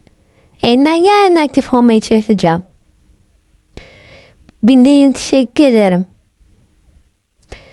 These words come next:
Bu arada, em, bu şekilde bir,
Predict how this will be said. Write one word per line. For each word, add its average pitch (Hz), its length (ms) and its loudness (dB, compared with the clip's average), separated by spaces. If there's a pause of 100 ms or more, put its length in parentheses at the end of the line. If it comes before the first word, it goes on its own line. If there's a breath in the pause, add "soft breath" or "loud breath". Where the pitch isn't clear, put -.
(640 soft breath)
Bu 339 60 2
arada, 453 640 2 (100)
em, 254 840 0 (240)
bu 247 120 0
şekilde 427 500 -2
bir, 311 180 0